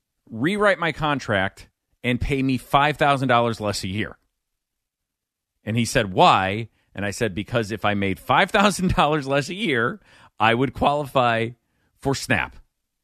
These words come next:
I would qualify for, uh, glor-, uh, uh, uh, digital food stamps." That's what snap is. It's a, it's a card.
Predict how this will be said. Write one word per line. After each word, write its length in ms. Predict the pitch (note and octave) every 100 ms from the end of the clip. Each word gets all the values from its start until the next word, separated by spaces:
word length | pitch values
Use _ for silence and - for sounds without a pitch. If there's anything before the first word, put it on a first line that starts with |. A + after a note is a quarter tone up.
| _ _ _ _ -
I 160 | G#2 A2+
would 240 | A2 G#2
qualify 600 | - A#2 B2 C3 A#2+ A#2
for, 340 | A#2 B2 A#2 A2
uh, 40 | - _ _ _
glor-, 720 | - C3 B2 A#2+ B2+ B2+ B2+ B2
uh, 60 |
uh, 600 | D3+ E3+ D#3+ C#3+ C#3 B2
uh, 40 | B2+ G#2+
digital 380 | D#3+ D3 C#3+
food 260 | C3+ C3+ A2+
stamps." 300 | - D2 B1
That's 180 | E2+ -
what 200 | F#2 -
snap 300 | - F2+ E2
is. 140 | C2+
It's 180 | D2+ -
a, 60 | F2+
it's 220 | F2+ F#2+
a 40 |
card. 240 | G2+ C2